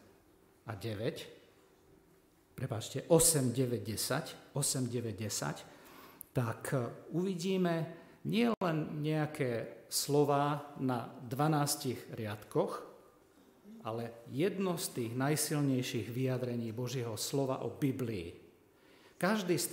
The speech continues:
týchto veršov, osem, deväť, desať, je rozdelený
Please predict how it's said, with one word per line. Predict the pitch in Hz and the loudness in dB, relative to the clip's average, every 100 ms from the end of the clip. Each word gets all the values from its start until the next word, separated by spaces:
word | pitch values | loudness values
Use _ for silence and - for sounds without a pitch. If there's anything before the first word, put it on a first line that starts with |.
| 156 | -2
týchto | - | 2
veršov, | 139 127 - - 101 139 175 - - - _ _ _ _ _ _ _ - | 0 0 -4 -2 -2 -2 -6 -10 -20 -20 _ _ _ _ _ _ _ 2
osem, | 165 160 - 151 147 - | 4 6 6 4 2 -2
deväť, | 139 131 104 - - | 0 0 0 -6 -8
desať, | 113 98 - 117 - - - - - - - - - - - | -6 -4 -2 -2 -4 -10 -18 -20 -20 -20 -20 -20 -20 -20 -6
je | 123 | 0
rozdelený | 143 147 131 139 139 135 131 123 117 120 - | 6 6 8 8 8 8 8 6 4 0 -6